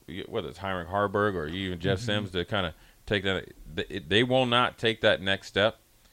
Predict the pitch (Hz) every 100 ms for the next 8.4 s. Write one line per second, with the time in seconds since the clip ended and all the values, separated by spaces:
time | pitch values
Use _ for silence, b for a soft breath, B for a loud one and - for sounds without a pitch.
0 | b - 101 110 - - 101 82 120 117
1 | 87 - 78 64 - - b b b b
2 | 90 117 151 147 151 143 110 143 139 123
3 | - 110 95 131 127 120 113 104 107 104
4 | 98 101 98 92 92 101 101 85 98 -
5 | 95 - 95 90 95 95 90 95 95 92
6 | 87 98 98 95 92 92 90 127 113 107
7 | 101 95 123 117 127 110 - 143 170 131
8 | 95 87 90 82